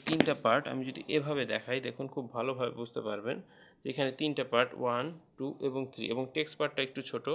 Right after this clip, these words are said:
এটা একটু বড়, এটা একটু বড়। তো এইভাবে যদি আসলে আমরা আলালসটাকে একবার দুইবার শেষ করতে পারি আমার মনে হয় যে খুব বেশি ভালো হয়। তার চেয়েও আবার এখানে স্ক্যানার আছে, যদি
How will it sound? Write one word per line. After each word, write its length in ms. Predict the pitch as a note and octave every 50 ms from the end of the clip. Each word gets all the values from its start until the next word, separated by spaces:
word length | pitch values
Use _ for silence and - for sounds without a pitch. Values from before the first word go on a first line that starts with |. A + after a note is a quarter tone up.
| - -
এটা 160 | C3 - C3
একটু 180 | B2+ B2+ -
বড়, 320 | B2 B2 B2 C3 E3 G3+ -
এটা 140 | B2+ - A2+
একটু 160 | A2+ - A#2
বড়। 280 | G#2 G#2 A2+ A2 - - - - - - - - - - - - - - - - -
তো 60 | D#3+ - -
এইভাবে 320 | G3 G#3 G3 G3+ G#3 G3+
যদি 240 | F#3 F#3 E3+ F3 E3+
আসলে 320 | D#3 D3+ D3+ D#3+ D#3 -
আমরা 400 | - C3+ C#3+ C#3 C#3 C#3+ C#3+ C3+ -
আলালসটাকে 480 | - C3+ C3+ C#3 C#3 C#3 - D3 C#3+ C#3
একবার 380 | C3+ C3 B2 B2+ C#3 C3+ C3
দুইবার 200 | C3 C3 B2+ C3+
শেষ 260 | C3 - - D#3+ D3+ -
করতে 220 | - C3+ - C3
পারি 220 | A#2+ A2+ A2+ B2+ B2+
আমার 180 | C3 C3+ C#3
মনে 160 | C#3 C#3 C#3 C#3
হয় 180 | C3+ C#3 C3
যে 100 | B2+ C3+ C#3 -
খুব 120 | - C#3
বেশি 220 | - - C3 D3 C3+
ভালো 240 | B2 A#2 A#2+ B2
হয়। 260 | A#2+ A#2+ A#2 - F3 D#3+ -
তার 160 | C#3 C#3 C3
চেয়েও 260 | B2+ - - C#3+ C#3+ - - - - - - - -
আবার 200 | - - C3 C3+
এখানে 280 | C#3 D3 D#3 D3+ C#3 C#3
স্ক্যানার 420 | - - - D#3 C#3+ C3+ B2+ A2+
আছে, 240 | A#2 A#2 - E3 D#3+
যদি 180 | C#3 C3 B2+